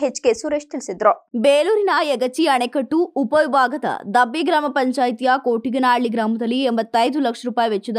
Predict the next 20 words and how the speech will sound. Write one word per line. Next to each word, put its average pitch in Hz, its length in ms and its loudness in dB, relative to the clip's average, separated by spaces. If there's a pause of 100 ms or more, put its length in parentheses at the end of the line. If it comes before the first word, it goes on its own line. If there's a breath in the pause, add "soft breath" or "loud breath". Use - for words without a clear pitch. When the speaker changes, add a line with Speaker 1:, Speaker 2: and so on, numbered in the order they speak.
Speaker 2:
ರಸ್ತೆ 208 280 -4
ಕಾಮಗಾರಿಗೆ 214 560 -4
ಗುದ್ದಲಿ 208 320 -4
ಪೂಜೆ 269 300 -4
ನೆರವೇರಿಸಿ 214 500 -4
ಮಾತನಾಡಿದ 196 600 -6
ಅವರು, 226 320 -8 (420)
ಮಲೆನಾಡಿನ 294 580 2
ಭಾಗದಲ್ಲಿ 233 540 0
ಮಾನವ 247 500 2
ಪ್ರಾಣಿ 226 320 0
ಸಂಘರ್ಷಗಳು 240 600 -4
ನಿತ್ಯವೂ 226 440 -4
ನಡೆಯುತ್ತಿದ್ದು, 220 640 -4
ಜನರು 233 380 -2
ಮನೆಯಿಂದ 277 400 0 (160)
ಆಚೆ 247 320 0
ಬರಲು 302 300 -2
ಕೂಡ 240 260 0
ಭಯಭೀತರಾಗಿದ್ದಾರೆ. 220 1080 -4